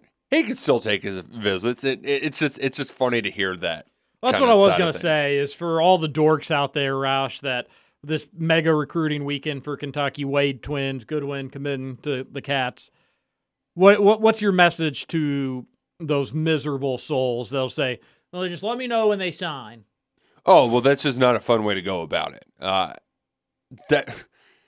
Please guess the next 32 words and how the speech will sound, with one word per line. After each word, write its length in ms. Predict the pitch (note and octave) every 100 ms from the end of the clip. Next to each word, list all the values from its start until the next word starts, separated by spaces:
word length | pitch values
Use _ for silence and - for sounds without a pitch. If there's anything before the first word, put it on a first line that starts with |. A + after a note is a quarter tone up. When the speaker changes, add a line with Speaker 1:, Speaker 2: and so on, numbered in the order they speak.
| _ _
Speaker 1:
you, 180 | - D#3
you 200 | E3+ D#3
can't, 280 | D#3 F3+ E3+
if, 280 | D#3 C3 B2+
if 160 | C3 C3
you 120 | D3
wanna 200 | D3 D3+
enjoy 240 | C3+ B2+
football 360 | A#2 A#2+ G#2+ G2+
recruiting, 360 | G2 G#2 G2+ F#2+
you 120 | F#2+
can't, 340 | G2 E2+ -
if 120 | F2 -
that's 240 | E2+ -
the 80 | E2
case. 400 | C2 A1 - -
Uh, 220 | G2 G2
and 340 | C3 C3+ C3+ -
'cause 180 | C3+ A#2+
there's 200 | C3 B2+
a 60 | A2+
lot 300 | F#2+ A2 A2
of 100 | -
things 260 | G#2 G#2
to 80 | F#2+
be 100 | F#2+
excited 340 | G2 G#2+ G#2 F#2+
about. 220 | F2+ F2
I 40 |
mean, 120 | A2
he's 160 | A#2 B2
ranked 320 | C3+ C3+ -